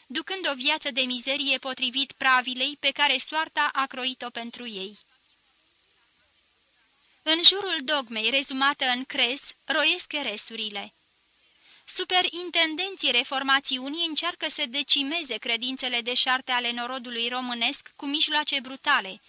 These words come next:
și, unde nu ajută constrângerea morală,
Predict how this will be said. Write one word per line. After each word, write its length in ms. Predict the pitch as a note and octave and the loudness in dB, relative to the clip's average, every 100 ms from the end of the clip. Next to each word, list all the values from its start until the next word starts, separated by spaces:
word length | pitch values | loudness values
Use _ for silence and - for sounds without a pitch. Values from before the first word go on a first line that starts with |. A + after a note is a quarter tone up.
| - - | -20 -4
și, 440 | - - C#4+ C4+ - - | 4 8 8 6 2 -4
unde 360 | C#4+ C#4+ C4+ | -2 2 2
nu 140 | C4 F#4+ F4 | 0 2 2
ajută 380 | C#4 C4+ C4 - | 2 -2 -4 -6
constrângerea 800 | A#3 A#3 - - C#4 C4 A#3 A3+ | -6 -8 -8 -8 -6 -2 0 0
morală, 580 | B3+ B3 A3+ A3 C#4+ | 0 0 2 0 -4